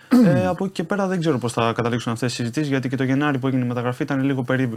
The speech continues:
Speaker 2: περίπλοκη, περίπλοκη συζήτηση που είχαν γίνει και θεωρώ
Speaker 1: Πίεσες
Speaker 2: τώρα
Speaker 1: τότε, πίεσες.
Speaker 2: Πίεσα αρκετά κι εγώ, γιατί ήθελα να φύγω από τη Σασουόλο. Όχι, όχι ότι είχα κάποιο θέμα με τη Σασουόλο και τον προπονητή. Έχουμε άριστες σχέσεις και με τη διοίκηση και με όλους.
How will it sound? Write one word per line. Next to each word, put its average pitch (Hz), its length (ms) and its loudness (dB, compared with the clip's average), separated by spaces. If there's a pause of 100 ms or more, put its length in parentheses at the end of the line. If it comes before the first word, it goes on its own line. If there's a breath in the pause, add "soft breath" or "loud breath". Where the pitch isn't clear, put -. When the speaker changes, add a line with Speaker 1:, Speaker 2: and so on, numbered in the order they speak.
Speaker 2:
περίπλοκη, 104 1120 -4 (500 loud breath)
περίπλοκη 131 440 0
συζήτηση 113 440 -4
που - 60 -8
είχαν 117 180 -4
γίνει 143 280 -2
και 165 120 -2 (840)
θεωρώ 160 200 2
Speaker 1:
Πίεσες 170 220 4
Speaker 2:
τώρα 160 140 2
Speaker 1:
τότε, 101 260 -2
πίεσες. 160 460 0
Speaker 2:
Πίεσα 180 320 2
αρκετά 147 300 0
κι 156 120 0
εγώ, 185 440 0
γιατί 165 300 0
ήθελα 156 280 0
να 139 120 0
φύγω 131 200 -4
από 131 140 -4
τη 127 60 -10
Σασουόλο. 170 600 0
Όχι, 175 460 -2 (500 loud breath)
όχι 151 180 0
ότι 170 100 0
είχα 165 100 0
κάποιο 147 240 0
θέμα 127 200 -4
με 120 100 0
τη 110 80 -10
Σασουόλο 123 320 -2
και 120 80 -4
τον 120 120 -4
προπονητή. 123 300 0
Έχουμε 143 200 0
άριστες 143 360 0
σχέσεις - 240 -2
και 143 100 -2
με 143 100 0
τη 139 100 0
διοίκηση 127 420 -2
και 135 120 0
με 127 100 2
όλους. 127 440 -2